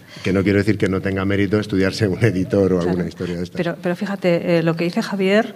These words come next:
Speaker 2: em, eh, quiero decir, este trabajo tan cuidadoso de planos de sonido, de irte a grabar una fuente concreta a la aljafería para que suene así o a un mercado,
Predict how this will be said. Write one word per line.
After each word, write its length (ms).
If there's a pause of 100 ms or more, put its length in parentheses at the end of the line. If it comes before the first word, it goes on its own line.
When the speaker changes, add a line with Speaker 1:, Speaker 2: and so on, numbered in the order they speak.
Speaker 2:
em, 680 (180)
eh, 500
quiero 0 (140)
decir, 100
este 200
trabajo 420
tan 200
cuidadoso 680
de 120
planos 400
de 100
sonido, 680 (240)
de 160
irte 300
a 40
grabar 320
una 180
fuente 480
concreta 520
a 20
la 80
aljafería 680
para 160
que 100
suene 300
así 480
o 80
a 40
un 60
mercado, 480